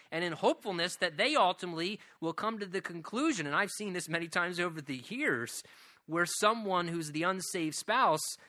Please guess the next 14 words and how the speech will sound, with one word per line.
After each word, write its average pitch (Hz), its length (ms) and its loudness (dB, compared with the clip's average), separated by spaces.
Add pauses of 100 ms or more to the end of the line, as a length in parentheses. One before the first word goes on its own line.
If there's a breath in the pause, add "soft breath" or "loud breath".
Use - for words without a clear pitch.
(840 soft breath)
they 190 180 0
can't 262 300 0
figure 226 200 2
it 233 40 4
out, 262 120 6
but 196 100 -6
they 190 80 0
know 196 120 0
one 202 200 0
thing. 208 180 0
"All 240 320 -2
I 262 140 -2
know 233 300 -2
is, 147 260 0